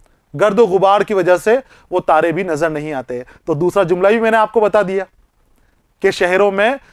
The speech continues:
गर्द व गुबार की वजह से आसमान के तारे भी नज़र नहीं आते रात के वक्त। जरासीम, जरासीम हमारी ग़िज़ा को आलूदा कर देते हैं,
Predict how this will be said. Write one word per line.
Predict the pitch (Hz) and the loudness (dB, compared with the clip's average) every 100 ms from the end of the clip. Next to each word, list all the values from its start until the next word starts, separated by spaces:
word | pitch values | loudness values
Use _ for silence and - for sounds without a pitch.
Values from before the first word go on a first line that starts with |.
| _ _ | _ _
गर्द | 147 202 202 | 0 2 4
व | 214 | 2
गुबार | 170 175 190 220 | 2 2 2 2
की | 220 | 0
वजह | 180 165 175 | 0 2 0
से | 160 185 233 247 _ - | 2 0 0 -2 _ -2
आसमान | 156 180 - 190 185 | 0 0 -2 -2 -2
के | 180 196 | -2 0
तारे | 175 170 185 | 2 2 0
भी | 185 | 0
नज़र | 185 175 180 | -2 0 -2
नहीं | 180 185 | -2 -4
आते | 175 180 170 180 _ _ _ | -4 -4 -6 -8 _ _ _
रात | 147 156 175 | 0 0 0
के | 185 | -2
वक्त। | 165 170 - _ _ _ _ _ _ _ _ _ _ _ _ _ _ _ _ _ 123 | 0 -2 -4 _ _ _ _ _ _ _ _ _ _ _ _ _ _ _ _ _ -4
जरासीम, | 151 190 202 233 240 151 113 _ _ _ _ _ _ _ _ _ _ | 0 2 2 2 0 -2 -10 _ _ _ _ _ _ _ _ _ _
जरासीम | 123 190 202 - 233 254 226 | 0 2 2 2 2 2 0
हमारी | 175 190 202 214 | 0 2 2 2
ग़िज़ा | 175 170 180 | 0 2 0
को | 185 196 262 - _ _ | 2 2 0 -4 _ _
आलूदा | 175 185 220 226 214 | 0 2 2 0 0
कर | 190 | 0
देते | 156 151 147 | 0 -2 -2
हैं, | 131 117 110 | -8 -12 -16